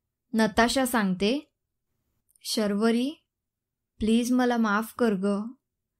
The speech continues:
तू अजूनही माफ नाही केलेस का मला? ठीक आहे, तू नको करू मला माफ,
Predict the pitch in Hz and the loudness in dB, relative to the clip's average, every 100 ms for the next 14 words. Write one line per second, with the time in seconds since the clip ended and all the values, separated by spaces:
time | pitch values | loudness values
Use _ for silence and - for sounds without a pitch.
0 | _ 262 226 240 214 254 262 285 247 220 | _ -6 0 2 2 0 0 0 0 0
1 | 226 240 214 214 226 262 226 214 - 202 | -2 -4 -2 -2 2 2 2 -2 -4 -4
2 | 190 190 190 233 262 _ _ _ _ _ | -2 -2 -2 -4 -12 _ _ _ _ _
3 | _ _ _ - 247 262 294 285 294 254 | _ _ _ -2 0 2 2 2 0 -2
4 | 285 254 226 - 277 311 302 285 254 233 | 0 0 0 2 2 4 2 0 0 0
5 | 214 190 | 0 -2